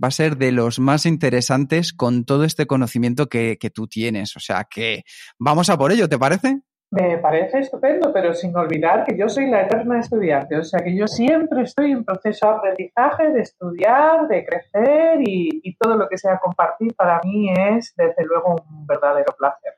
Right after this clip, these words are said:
Speaker 2: Qué bien estar aquí hoy.
Speaker 1: Qué bueno. Pues la, la primera pregunta va muy directa. A mí me encanta el comienzo de uno de tus libros, que es el de la familia,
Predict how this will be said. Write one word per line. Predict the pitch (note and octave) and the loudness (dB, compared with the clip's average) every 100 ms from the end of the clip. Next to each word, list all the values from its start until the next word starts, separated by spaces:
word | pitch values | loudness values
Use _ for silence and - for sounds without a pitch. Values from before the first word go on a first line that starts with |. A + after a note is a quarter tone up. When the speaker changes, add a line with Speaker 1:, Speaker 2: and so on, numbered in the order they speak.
| _ | _
Speaker 2:
Qué | F3 | -8
bien | D#3 D3+ | -8 -8
estar | D3 D3 | -8 -4
aquí | C#3 - - | -4 -6 -10
hoy. | A#2+ _ _ _ _ _ _ _ _ _ _ _ _ | -10 _ _ _ _ _ _ _ _ _ _ _ _
Speaker 1:
Qué | C#3+ A#2 | 2 2
bueno. | G#2 G#2 E2+ - _ _ _ _ _ | 0 -2 -6 -12 _ _ _ _ _
Pues | C3 C3+ B2+ | -4 -4 -2
la, | B2 A2 - | -2 -2 -2
la | B2 A2 | -4 -4
primera | G#2 G#2+ C3 | -2 0 0
pregunta | E3 F#3 F#3 A3 | 0 0 2 2
va | A#3 | 2
muy | F3+ | 2
directa. | A2 D3 - C#3+ - _ | 2 0 -2 -4 -4 _
A | A2 A2+ | -4 0
mí | |
me | E3+ | 2
encanta | F#3 F3+ F3+ G3+ | 2 2 0 0
el | F#3+ | 0
comienzo | C#3+ D#3 - | 0 0 0
de | F3 | 2
uno | D3 | 2
de | |
tus | C#3 A#2+ | 0 -2
libros, | D3 F3+ F#3 | -2 0 -4
que | F3+ B2 | -4 -6
es | C3 | -2
el | C#3 C3+ | -4 0
de | C3+ B2+ | 2 4
la | A#2 | 2
familia, | A#2 A2 A#2 C#3+ D#3 G3 | 0 0 2 2 2 0